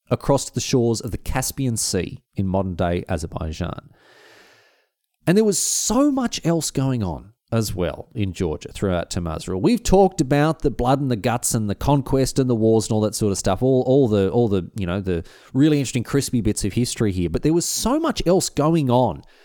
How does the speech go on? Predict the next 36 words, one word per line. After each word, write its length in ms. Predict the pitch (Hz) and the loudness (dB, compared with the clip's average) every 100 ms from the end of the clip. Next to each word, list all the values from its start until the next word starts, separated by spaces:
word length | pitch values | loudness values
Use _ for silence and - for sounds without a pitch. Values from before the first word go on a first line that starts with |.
| _ | _
throughout 360 | - 127 113 110 | -4 0 0 0
Tamar's 400 | 120 107 98 90 | -2 0 -2 0
rule 240 | 104 95 | 0 0
as 120 | 92 90 | 0 -2
she 320 | - 104 101 | -2 -2 0
oversaw 800 | 110 120 117 - - 107 107 92 | 2 2 0 -2 2 4 4 4
her 160 | 92 | 0
kingdom 360 | 87 98 90 85 | -2 -4 -4 -6
through 220 | - 87 | -6 -4
this 160 | 82 - | -4 -4
golden 420 | 87 82 85 85 | -4 -2 -2 -2
age. 460 | 85 85 - - - - - - - - - | -4 -4 -8 -14 -18 -20 -20 -20 -20 -20 0
Georgia 680 | 156 208 254 214 220 160 - _ _ _ _ _ - | 4 4 4 2 2 2 -2 _ _ _ _ _ -8
had, 320 | 135 151 135 _ - | -2 -2 -4 _ -4
as 160 | 160 | -2
I 60 | 185 | 0
said, 320 | - 165 110 - | 0 -2 -2 -2
it 80 | 139 | -4
had 140 | 151 | -6
flourished 760 | - - 143 156 135 73 - - | -10 -6 0 2 0 -2 -10 -4
for 100 | 120 | -2
some 320 | - 160 170 | 0 0 0
time, 520 | - 127 117 104 92 - | -2 0 0 -2 -6 -2
even 220 | 165 160 | 0 2
before 720 | 104 - - 175 247 90 - - | -2 -4 2 4 4 2 -2 -10
Tamar's 540 | - 98 82 78 - 113 | -6 -4 -4 -6 -8 -8
leadership, 500 | 104 - - 110 - | -8 -6 -6 -6 -2
but 100 | 131 | -2
it, 120 | 139 | 0
it, 220 | 147 - - | -2 -4 -2
it 260 | 160 170 175 | 0 2 0
achieved 420 | - 170 151 - - - _ _ _ - | 0 0 0 -2 -20 -20 _ _ _ 0
unprecedented 1040 | 196 226 233 - 160 156 151 131 123 113 | 2 2 -2 -4 -2 0 2 2 0 -2
success 800 | - 120 - - 92 - - - | -2 -4 -2 -2 -2 -2 -4 -2
with 200 | 113 101 | 0 0
her 260 | - 101 | 2 2